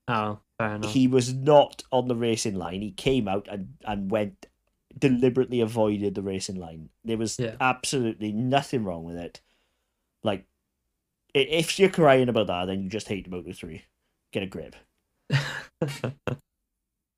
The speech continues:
Speaker 2: Simple as. 'Cause
Speaker 1: Yeah.
Speaker 2: there, there was nothing wrong with it. Like, he, he, he made sure to avoid others on the racing line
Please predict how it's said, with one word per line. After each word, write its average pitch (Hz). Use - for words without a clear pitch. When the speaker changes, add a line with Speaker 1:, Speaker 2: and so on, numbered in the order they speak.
Speaker 2:
Simple -
as. 78
'Cause -
Speaker 1:
Yeah. 131
Speaker 2:
there, 156
there 185
was 190
nothing 202
wrong 226
with 269
it. 117
Like, 139
he, 190
he, 185
he 185
made 185
sure 151
to 151
avoid 139
others 113
on 117
the 117
racing 110
line 107